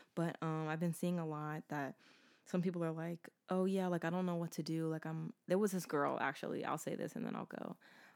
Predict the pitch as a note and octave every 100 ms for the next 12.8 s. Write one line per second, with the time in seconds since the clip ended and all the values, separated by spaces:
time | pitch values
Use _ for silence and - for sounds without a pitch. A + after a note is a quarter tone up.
0 | _ E3+ D#3+ D#3+ E3 E3 E3 F3 E3 D#3+
1 | - D#3+ D#3+ D3+ - D#3 - D#3+ E3 -
2 | E3 D#3+ D#3 E3 E3 D#3+ E3 D#3 D#3 E3
3 | - - - - - _ - - E3+ D#3+
4 | D3 D#3 D#3 D3+ D3 D3+ - - D3 D3
5 | D3 - D#3 D3 - C#3+ - - - _
6 | E3+ D#3+ F3 F3 E3+ D#3+ D#3 D3 C#3+ D3
7 | E3 E3 - E3+ D#3+ D#3 D#3+ D3 D#3 D3
8 | C#3+ - - - - - - - - -
9 | - - D#3 - E3 D#3+ D#3+ - D3+ D#3
10 | D#3 D#3 D#3 D3+ C#3+ - - D#3 D#3 -
11 | D#3+ D#3 - - - _ _ - - D3+
12 | D3+ D3+ D3 - C3 - - -